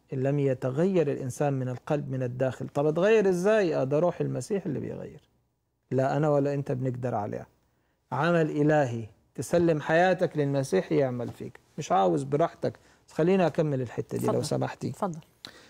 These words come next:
Speaker 1: شرح صحيح مسلم لعبد الباقي، ما أنا رحت عشان أشوف إيه يعني اعمل ما شئت فقد غفرت لك. شرح
Speaker 2: مم.
Speaker 1: صحيح مسلم لعبد الباقي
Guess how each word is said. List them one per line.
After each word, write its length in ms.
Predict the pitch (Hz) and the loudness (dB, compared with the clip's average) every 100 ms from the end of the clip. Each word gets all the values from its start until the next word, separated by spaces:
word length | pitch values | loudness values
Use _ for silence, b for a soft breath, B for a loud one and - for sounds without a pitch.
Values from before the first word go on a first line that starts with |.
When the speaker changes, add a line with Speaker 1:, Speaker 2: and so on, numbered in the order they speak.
| B - | B -2
Speaker 1:
شرح 320 | - 214 185 | 2 2 0
صحيح 400 | 165 160 185 160 | 0 0 0 0
مسلم 360 | 175 - 156 139 | 0 0 0 2
لعبد 280 | 135 131 | 0 -2
الباقي، 420 | 127 120 123 - 117 | -6 -4 -4 -4 -6
ما 100 | 147 | -2
أنا 140 | 156 | 0
رحت 280 | 175 170 139 | -2 -2 -6
عشان 300 | 123 123 - | -6 -8 -12
أشوف 480 | 120 - 170 - - _ _ _ _ _ _ _ - | -10 -4 -6 -6 -20 _ _ _ _ _ _ _ 2
إيه 220 | 165 165 | 4 4
يعني 340 | 151 143 165 | 2 0 0
اعمل 280 | 156 160 143 | 0 2 2
ما 120 | 139 | 0
شئت 300 | 131 170 156 | 0 -2 -4
فقد 340 | - 135 135 127 | -8 -8 -6 -4
غفرت 420 | 127 127 123 - | -4 -2 -4 -6
لك. 220 | 123 131 | -8 -10
شرح 280 | - 175 170 | 0 0 0
Speaker 2:
مم. 60 | 214 | -4
Speaker 1:
صحيح 380 | 147 135 156 | -4 -2 -2
مسلم 420 | 160 156 - 131 123 b b b - | -2 -4 -2 -4 -4 b b b -2
لعبد 360 | 135 143 127 | 0 0 0
الباقي 420 | 131 117 120 113 | -2 0 -4 -4